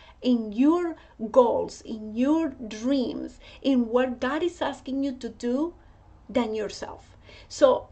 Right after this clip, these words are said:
anything, whatever it is that you want to accomplish in your life, whether it is to change your routines and create these new good habits that we were talking about last week, or to get a better job, or to change your diet,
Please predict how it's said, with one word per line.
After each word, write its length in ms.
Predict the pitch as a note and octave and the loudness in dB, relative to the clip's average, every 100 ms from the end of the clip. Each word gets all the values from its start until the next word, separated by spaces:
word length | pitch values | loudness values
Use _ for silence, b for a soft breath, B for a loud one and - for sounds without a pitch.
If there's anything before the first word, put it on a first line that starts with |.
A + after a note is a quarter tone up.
| - | 4
anything, 520 | E4+ E4 B3+ G#3+ A3 | 6 6 2 -4 2
whatever 400 | A3+ A#3+ C#4+ F4 | 2 4 2 0
it 120 | F4+ | -4
is 160 | F4+ - | -4 -2
that 160 | D#4+ | -2
you 80 | C#4 | 0
want 260 | B3 B3 B3 | 0 0 -2
to 80 | |
accomplish 460 | A#3 - G#3 G#3 G3+ | -4 -4 -6 -6 -6
in 100 | G#3 | -6
your 120 | G3+ | -4
life, 340 | G3+ - - - | -2 -4 -6 4
whether 220 | B3 A#3+ | 6 6
it 220 | A#3+ - | 2 -4
is 280 | - B3 A#3+ | 4 4 4
to 140 | - G#3+ | -6 -14
change 460 | - - D4+ E4+ E4 | -6 0 2 2 0
your 100 | C#4+ | -4
routines 680 | D4 B3 D4 C#4 B3 A3 | -6 -4 -2 0 -2 -2
and 160 | A3 G#3 | -6 -6
create 260 | - A#3 A#3 | -6 -6 -2
these 160 | C4+ | 0
new 220 | C4+ D4 | 2 4
good 220 | D4 D4+ C4+ | 2 0 -2
habits 500 | - C#4 B3+ A3 - | -2 -2 0 -2 0
that 180 | A3+ | 0
we 80 | A3 | 2
were 140 | G#3+ G#3+ | 0 0
talking 340 | A#3+ G#3+ G#3+ | 0 -2 -4
about 280 | G#3 G#3 G3+ | -4 -4 -2
last 260 | F#3+ - - | -6 -8 -8
week, 300 | G#2 - - B B B | -8 -8 -18 B B B
or 120 | C#4 | 2
to 140 | B3+ | 2
get 200 | B3+ A#3 | 0 0
a 60 | A#3 | 0
better 280 | - G#3 G3+ | -4 -4 -4
job, 720 | G3 - F4+ E4+ D4+ A3 - - | -8 -6 0 2 4 2 2 0
or 160 | B3+ | 0
to 320 | B3+ C4+ C4 B3 B - | 2 -2 -2 -4 B 0
change 340 | D4+ D4 C4+ | 4 4 4
your 120 | C4 | 2
diet, 840 | B3 - C#4 D4+ D4+ C4+ A#3+ A3 | 2 -2 -2 0 2 2 4 2